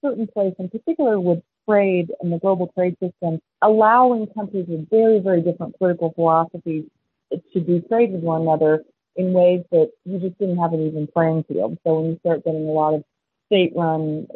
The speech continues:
capitalist societies, countries with, you know, autocratic governments or, or single government systems trying to trade with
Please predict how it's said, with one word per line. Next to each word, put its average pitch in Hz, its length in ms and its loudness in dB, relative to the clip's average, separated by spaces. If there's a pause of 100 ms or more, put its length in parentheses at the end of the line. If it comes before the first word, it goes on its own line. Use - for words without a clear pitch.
capitalist 156 520 0
societies, 147 760 0 (100)
countries 180 440 0
with, 156 240 2
you 160 80 -4
know, 147 180 0
autocratic 160 680 0
governments 151 680 -2
or, 147 260 -8
or 151 220 -10 (120)
single 165 240 -2
government 151 500 -10
systems 160 380 -8 (440)
trying 185 340 0
to 180 100 -8 (120)
trade 175 340 2
with 156 180 0